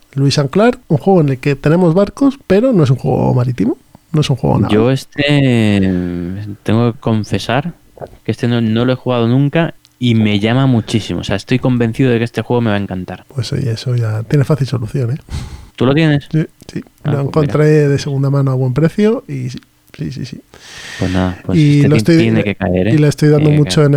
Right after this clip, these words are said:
Speaker 1: en el Wargame Arena también, para
Speaker 2: Ah, muy bien,
Speaker 1: afianzar.
Speaker 2: muy bien. Ese es de, es euro de corte clásico, ¿verdad?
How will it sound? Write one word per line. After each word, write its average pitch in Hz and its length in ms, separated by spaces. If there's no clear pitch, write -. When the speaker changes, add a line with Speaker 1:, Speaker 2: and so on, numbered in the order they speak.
Speaker 1:
en 131 80
el 123 140
Wargame 123 440
Arena 123 280
también, 143 340
para 120 280
Speaker 2:
Ah, - 60
muy 87 80
bien, 135 160
Speaker 1:
afianzar. 127 400
Speaker 2:
muy 95 140
bien. 92 160
Ese 117 500
es 117 160
de, 117 640
es - 160
euro 127 380
de 117 100
corte 117 240
clásico, 98 400
¿verdad? 110 240